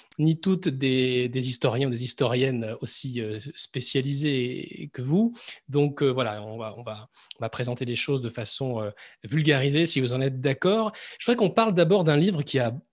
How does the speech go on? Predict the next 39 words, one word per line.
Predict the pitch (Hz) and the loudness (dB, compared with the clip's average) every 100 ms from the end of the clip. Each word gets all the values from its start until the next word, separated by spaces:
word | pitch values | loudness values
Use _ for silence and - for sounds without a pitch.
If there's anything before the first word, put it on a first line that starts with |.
| - | -2
lancé | 143 - 165 | 0 2 4
beaucoup | 156 - | 4 2
de | 135 | -4
choses, | - 285 240 131 | 0 2 2 -2
puisque, | 135 - - 131 | -6 -6 -4 -2
euh, | 123 110 107 - - - 117 104 | 0 -2 -4 -10 -20 -12 -6 -4
c'est | - 117 | -4 -4
en | |
mille | 113 139 | -2 -2
neuf | |
cent | - | -2
quatre-vingt-quinze | 131 131 123 127 120 151 147 139 | -2 -2 -2 -4 0 2 4 2
que | - | -2
Dominique | 117 113 120 120 | -2 -2 -2 -4
Khalifa | 123 113 117 - 127 123 113 | -6 -6 -6 -6 -4 -4 -4
sort | - 123 110 | -6 -6 -4
L'encre | 120 143 - | -2 -2 -4
et | |
le | 117 | -6
sang, | 107 233 | -2 -2
c'est | 254 131 | -2 -2
l'adaptation | 123 - 123 - 127 | -4 -4 -6 -4 -6
de | |
sa | - 95 | -8 -8
thèse. | - 170 254 147 - - - - - - | 0 4 4 2 -2 -16 -20 -20 -12 -2
Euh, | 135 127 127 131 143 165 165 _ - | 0 0 0 -2 -4 -8 -14 _ 0
qu'est-ce | 269 - | 2 4
que, | 196 | 2
qu'est-ce | - - - 240 | 2 -4 -2 0
que | - | 2
raconte | 143 160 262 | 2 2 0
sa | 254 139 | 0 -4
thèse | - 110 185 143 107 _ - - _ _ - | -2 -2 -2 -4 -8 _ -20 -20 _ _ 0
et | 180 175 165 160 180 | 2 6 4 2 0
qu'est-ce | - - | 0 2
que | 151 | 0
raconte | 139 196 - | 0 0 0
le | 135 | 2
livre ? | 120 110 101 98 | 2 0 -4 -12